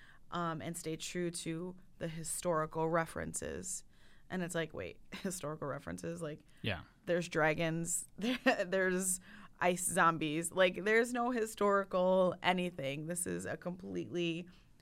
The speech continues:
Speaker 1: fantastical world. So it's not like, let's argue for we're being historical, and so historical Britain was all white people.
Speaker 2: Yeah,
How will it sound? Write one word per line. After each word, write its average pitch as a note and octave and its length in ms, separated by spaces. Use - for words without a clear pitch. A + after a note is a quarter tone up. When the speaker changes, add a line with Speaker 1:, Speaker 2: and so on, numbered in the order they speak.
Speaker 1:
fantastical E3 720
world. D3 560
So E3 280
it's D#3+ 240
not E3 240
like, C3+ 320
let's - 240
argue E3+ 460
for D#3+ 800
we're F3 140
being F3 260
historical, E3+ 680
and D#3+ 180
so D#3 480
historical D#3 380
Britain D#3+ 280
was D#3+ 140
all D#3+ 160
white D3 180
people. - 440
Speaker 2:
Yeah, D3+ 140